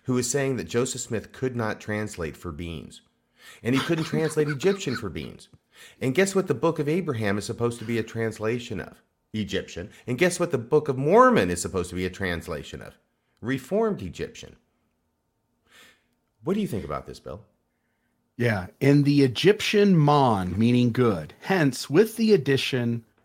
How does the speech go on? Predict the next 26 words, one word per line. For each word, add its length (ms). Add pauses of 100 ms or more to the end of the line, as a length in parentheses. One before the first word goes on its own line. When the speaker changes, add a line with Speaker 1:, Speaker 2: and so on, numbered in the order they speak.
(400)
Speaker 2:
of 320
me-, 300
more, 720
sorry, 340
with 160
the 100
addition 380
of 200
more, 460 (120)
or 140
the 120
contraction 1000
M 180
O 260
R, 340
more, 540 (320)
we 180
have 380
the 80
word 340
Mormon, 600 (320)
which 280
means 580 (380)
literally 920 (720)
more 400
good. 500